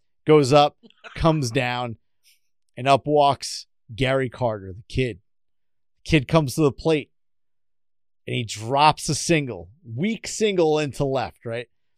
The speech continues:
Mets are still alive. Tying run comes up to the plate. And like I said before, this is the fucking Mets, right? So Davey Johnson,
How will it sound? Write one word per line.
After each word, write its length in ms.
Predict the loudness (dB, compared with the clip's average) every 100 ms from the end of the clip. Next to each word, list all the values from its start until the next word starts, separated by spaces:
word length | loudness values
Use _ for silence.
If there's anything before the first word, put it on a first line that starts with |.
| _ _
Mets 260 | -8 -6 -6
are 80 | -8
still 240 | 2 4
alive. 480 | 4 2 0 -2 -10 _ _ _ _ _ _ _
Tying 340 | 4 6 6
run 180 | 4 2
comes 220 | 0 2
up 140 | 2 2
to 100 | 0
the 80 | 0
plate. 360 | -2 -4 -4 _ _ _ _ _
And 80 | -8
like 120 | -4
I 40 |
said 200 | 2 2
before, 260 | 2 2 2
this 120 | 2
is 60 | -2
the 60 |
fucking 360 | -2 -2 -2 -2
Mets, 340 | -2 -4 -8
right? 240 | -8 -8 -8 _ _ _ _ _ _
So 140 | -4
Davey 320 | 4 6 6
Johnson, 640 | 4 4 4 2 -4 -10